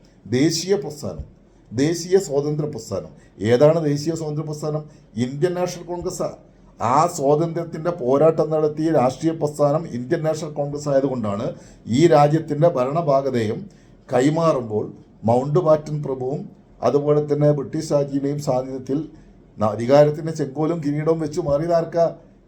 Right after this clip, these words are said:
കോൺഗ്രസിൻ്റെ നേതാവായിരുന്ന പണ്ഡിറ്റ് ജവഹർലാൽ നെഹ്റുവിൻ്റെ കയ്യിലേക്കാ. അല്ലാതെ അന്നത്തെ സി പി എമ്മിൻ്റെ അതേ നേതാവിൻ്റെ കയ്യിലേക്ക് കൊടുക്കണ്ടേ? അവരാണ്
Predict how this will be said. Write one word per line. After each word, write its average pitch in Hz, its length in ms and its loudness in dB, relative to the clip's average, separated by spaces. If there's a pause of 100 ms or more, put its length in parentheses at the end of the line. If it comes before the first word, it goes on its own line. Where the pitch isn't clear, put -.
കോൺഗ്രസിൻ്റെ 147 680 0
നേതാവായിരുന്ന 143 520 2 (120)
പണ്ഡിറ്റ് 123 320 -4
ജവഹർലാൽ 139 300 2
നെഹ്റുവിൻ്റെ 131 400 -6
കയ്യിലേക്കാ. 107 440 -2 (480)
അല്ലാതെ 120 320 -2 (100)
അന്നത്തെ 123 340 -2 (480)
സി 143 100 2 (140)
പി 139 120 -2
എമ്മിൻ്റെ 139 260 0
അതേ 139 120 2 (100)
നേതാവിൻ്റെ 147 420 4
കയ്യിലേക്ക് 143 400 2
കൊടുക്കണ്ടേ? 151 420 -2 (380)
അവരാണ് 147 340 4